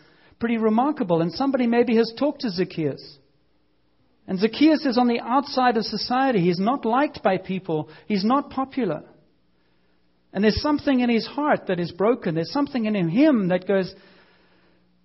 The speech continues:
"I'm feeling like I'm blind inside." And he has no one to talk to, so he runs ahead and he sees the crowd coming and he climbs up a tree and just says, "Well, I'll just check it out."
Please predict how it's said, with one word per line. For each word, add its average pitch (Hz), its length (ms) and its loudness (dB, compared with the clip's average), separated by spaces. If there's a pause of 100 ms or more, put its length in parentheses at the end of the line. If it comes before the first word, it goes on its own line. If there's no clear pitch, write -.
(360)
"I'm 233 400 0
feeling 196 420 -4
like 160 240 -2
I'm 147 220 -4
blind 139 380 -4
inside." 131 580 -10 (1120)
And 170 100 -2
he 208 80 4
has 208 140 4
no 214 160 4
one 240 160 2
to 190 100 -2
talk 196 340 -4
to, 165 120 -6
so 160 140 -4
he 156 120 -2
runs 180 360 -4
ahead 175 340 -2
and 151 100 -4
he 156 60 -4
sees 185 300 -8
the - 60 -8
crowd 165 400 -6
coming 151 260 -6
and 147 100 -4
he 147 80 -16
climbs 165 300 -4
up 143 140 -6
a 143 40 -10
tree 151 240 -8
and 143 120 -6
just 143 160 -8
says, 139 120 -18
"Well, 143 220 -10
I'll 139 100 -8
just 135 180 -14
check - 200 -14
it 123 80 -12
out." 127 240 -10